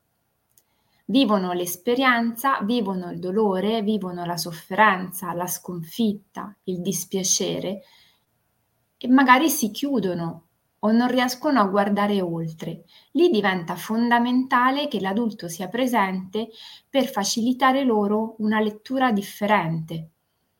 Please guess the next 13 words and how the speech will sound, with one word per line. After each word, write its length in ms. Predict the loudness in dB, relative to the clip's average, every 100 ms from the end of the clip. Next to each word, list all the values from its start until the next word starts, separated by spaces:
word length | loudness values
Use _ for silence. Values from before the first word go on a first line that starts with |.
| _ _ _
che 120 | 2
enfatizzi 720 | 2 0 -2 -2 -2 -2 -2
le 120 | -2
risorse, 960 | -4 0 2 2 0 -4 -2 -2 -4 -12 _ _ _ _ _ _ _ _ _ _ _ _ _ _ _ _ _ _ _
spieghi 600 | -16 -12 0 2 4 2
loro 460 | 4 4 4 0 -4
di 160 | -4
come 680 | -6 -2 0 0 -4 -6 -12 _ _ _ _ _ _
l'errore, 1080 | -6 -2 -2 2 4 4 4 0 -2 -4 -12 _ _ _ _ _ _ _ _ _ _ _ _ _ _ _ _
la 200 | -8 -6
sconfitta, 1080 | -8 -8 -8 -2 2 2 2 -8 -4 -4 -6 -20 -20 _
il 140 | -8
fallimento 1120 | -2 0 2 2 4 2 0 -6 -10 -8 -8